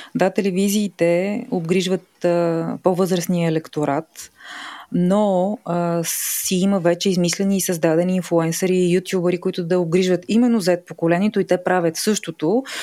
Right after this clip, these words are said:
с по, а, интересни за младото поколение и изразни средства. Има ютубъри, бих казала, в топ три с най-много абонати ютубъри, които именно са привлекли,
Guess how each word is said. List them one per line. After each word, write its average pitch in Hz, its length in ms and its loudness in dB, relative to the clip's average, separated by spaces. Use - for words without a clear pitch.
с 262 360 0
по, 196 560 4
а, 185 260 2
интересни 190 580 2
за 165 240 2
младото 170 500 0
поколение 180 640 0
и 175 160 0
изразни 170 360 0
средства. 196 680 0
Има 196 520 2
ютубъри, 202 720 0
бих 180 200 -6
казала, 175 800 2
в 170 200 -4
топ 185 160 2
три 208 320 2
с - 220 -6
най-много 180 420 2
абонати 170 460 0
ютубъри, 185 680 2
които 233 440 0
именно 226 580 2
са 190 180 -4
привлекли, 196 760 2